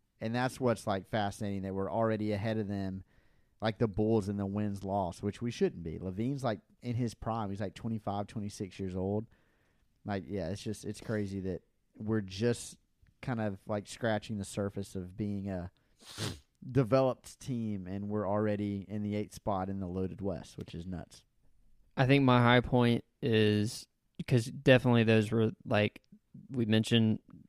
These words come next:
Speaker 2: Chicago, we mentioned both Portland, and then you had also referenced Milwaukee. And the, the fact is,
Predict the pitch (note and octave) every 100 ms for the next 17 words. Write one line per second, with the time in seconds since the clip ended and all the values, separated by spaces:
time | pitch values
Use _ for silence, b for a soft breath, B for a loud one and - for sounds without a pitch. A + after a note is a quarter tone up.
0 | - - A2+ G#2+ G#2+ G2+ G2 G#2+ G#2 A2
1 | G#2+ G#2 - A2 G#2+ G#2 G#2 G#2 G#2 G#2+
2 | G#2+ G2+ G#2 G2 - - - A2 G#2+ A2+
3 | A2 G#2 G#2+ - A2 G#2 G#2+ A2 G#2 G#2+
4 | b b b B2 A#2+ G2 C3 A#2+ B2 A#2
5 | D#3+ A#2 - - C3 C3+ - A#2+ A2 G#2